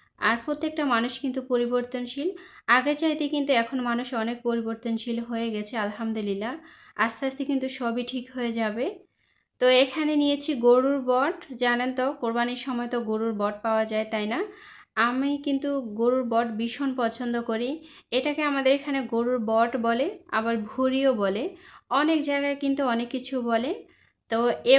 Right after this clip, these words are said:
বটটা খেতে কিন্তু ভীষণ দারুণ, আর যত ছোট করে কাটা হবে ততই কিন্তু খেতে ভালো লাগবে,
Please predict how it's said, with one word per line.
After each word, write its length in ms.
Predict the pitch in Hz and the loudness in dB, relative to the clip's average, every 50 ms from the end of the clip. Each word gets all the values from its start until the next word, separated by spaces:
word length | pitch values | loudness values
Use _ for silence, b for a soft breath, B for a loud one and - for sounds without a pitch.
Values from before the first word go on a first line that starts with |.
| 269 | 8
বটটা 280 | 269 269 277 269 277 294 | 6 2 2 2 0 -2
খেতে 240 | 285 294 277 269 277 269 | 0 0 0 0 0 0
কিন্তু 220 | 294 285 269 285 254 202 | 0 0 0 0 -2 -2
ভীষণ 400 | 202 226 240 - - 285 262 247 247 | -2 -2 -2 -4 -4 -4 -4 -2 -2
দারুণ, 300 | 233 226 220 220 233 262 269 - | 0 2 2 2 2 0 -2 0
আর 140 | - 240 240 233 | 0 0 0 0
যত 240 | 226 247 254 262 262 339 330 | 0 -2 -2 -2 -2 -2 -2
ছোট 220 | 330 330 311 320 311 294 | 0 -2 -2 -2 -2 -2
করে 220 | 311 302 302 311 311 311 311 B B B B B - | -2 -2 -2 -2 -2 -4 -6 B B B B B -2
কাটা 280 | 254 240 240 254 254 269 | 0 0 2 2 0 0
হবে 280 | 294 285 269 262 285 285 | 2 2 0 2 0 0
ততই 360 | 285 262 240 233 240 262 262 | 0 -2 -4 -2 -2 -4 -4
কিন্তু 240 | 254 269 269 254 269 262 262 | -2 -4 -2 -2 -2 -4 -4
খেতে 340 | - 269 247 233 - 240 233 233 226 | -2 -4 -4 -2 0 0 0 0 -2
ভালো 300 | 226 - - 233 220 240 247 | -6 -4 -2 0 0 0 0
লাগবে, 400 | 247 233 208 190 190 208 220 | 0 0 -2 -2 -2 -4 -2